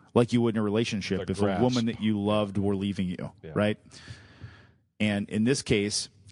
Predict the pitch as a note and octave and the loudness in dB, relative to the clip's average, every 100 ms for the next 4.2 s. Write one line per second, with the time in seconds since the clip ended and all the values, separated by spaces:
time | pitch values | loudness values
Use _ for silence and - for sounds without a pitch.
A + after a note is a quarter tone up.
0 | G2 A#2+ - - B2 G#2 - A2 G2+ - | 0 0 0 -2 0 0 0 -2 0 2
1 | G2+ G#2+ - C#3 B2 - - G#2+ - A#2+ | 2 2 -2 -4 -8 -12 -6 -6 -4 -2
2 | A2 G#2+ G2 - F#2 G#2+ D#3 G3 A#2 G2+ | 0 0 -2 -6 0 2 4 2 -2 -2
3 | A2 G#2 G2+ F#2+ F#2 G#2 F#2 F#2+ F#2+ F#2+ | 0 0 0 -4 -4 -4 -2 -2 -2 -2
4 | F#2+ F2+ | -2 -4